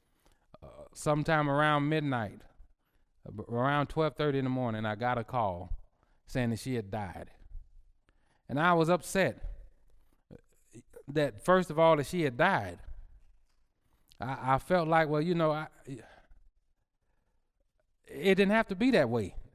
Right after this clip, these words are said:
Now, that's what bothered me the most. She didn't have to die. If God sent me to pray for her, he didn't intend for her to die. But her offense took her to the grave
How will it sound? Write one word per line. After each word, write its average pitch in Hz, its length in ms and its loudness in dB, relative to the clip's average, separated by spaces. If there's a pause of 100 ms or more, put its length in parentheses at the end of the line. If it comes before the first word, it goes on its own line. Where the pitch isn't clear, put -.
(320)
Now, 151 140 4
that's 202 200 6
what 190 240 2
bothered 202 360 8
me 196 140 4
the 165 100 2
most. 226 500 2 (640)
She 269 320 4
didn't 240 220 6
have 247 240 6
to 202 80 0
die. 202 300 6
If 139 140 0
God 226 280 6
sent 226 220 -2
me 202 120 2
to 180 60 2
pray 254 260 4
for 170 300 4
her, 202 60 -8 (280)
he 247 160 6
didn't 220 260 6
intend 240 540 4
for 202 80 6
her 185 160 8
to 165 80 6
die. 156 400 2 (300)
But 180 180 6
her 185 200 8 (100)
offense 214 600 8 (280)
took 254 200 6
her 214 160 10
to 208 160 4
the 180 80 2
grave 165 560 4